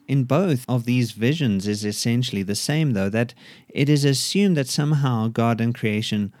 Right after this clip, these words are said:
are not utterly different and therefore are at odds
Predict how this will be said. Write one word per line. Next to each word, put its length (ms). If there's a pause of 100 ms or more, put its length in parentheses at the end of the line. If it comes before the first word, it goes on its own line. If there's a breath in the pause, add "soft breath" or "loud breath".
(140 soft breath)
are 160
not 520
utterly 440
different 460
and 160
therefore 480
are 240
at 260
odds 380